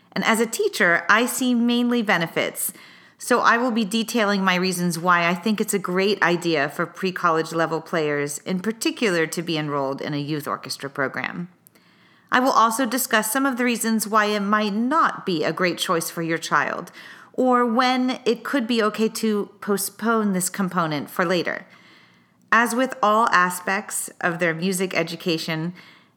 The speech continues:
every child progresses differently. So if we are thoughtful, we can make decisions that serve each child at every part in their journey.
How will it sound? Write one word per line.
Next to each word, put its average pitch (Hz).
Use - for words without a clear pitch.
every 226
child 190
progresses 175
differently. 147
So 240
if 208
we 247
are 269
thoughtful, 190
we 214
can 233
make 247
decisions 214
that 185
serve 233
each 233
child 156
at 190
every 202
part -
in 175
their 170
journey. 170